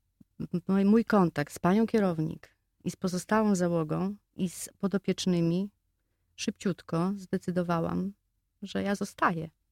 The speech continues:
Jeśli, jeśli tylko mnie zechce pani kierownik na dłużej, to ja zostaję.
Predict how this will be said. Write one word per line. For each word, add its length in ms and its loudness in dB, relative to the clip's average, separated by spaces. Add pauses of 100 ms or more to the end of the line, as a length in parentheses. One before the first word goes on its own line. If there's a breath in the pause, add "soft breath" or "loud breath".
(600)
Jeśli, 360 -2
jeśli 320 4
tylko 340 6
mnie 160 6
zechce 320 2
pani 280 0
kierownik 400 -2
na 120 0
dłużej, 360 -2
to 80 0
ja 180 4
zostaję. 560 -4